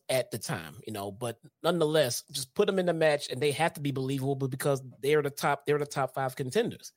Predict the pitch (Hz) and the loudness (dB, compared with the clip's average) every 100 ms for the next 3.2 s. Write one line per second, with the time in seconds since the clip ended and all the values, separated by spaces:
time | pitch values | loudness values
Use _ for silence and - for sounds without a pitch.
0 | _ - 226 120 - _ _ _ _ _ | _ -4 -2 -2 -6 _ _ _ _ _
1 | _ - - - 143 131 131 165 180 277 | _ -20 -6 2 2 2 0 0 2 2
2 | 311 269 214 202 160 156 170 170 165 160 | 2 2 2 4 6 6 6 4 4 4
3 | 160 | 2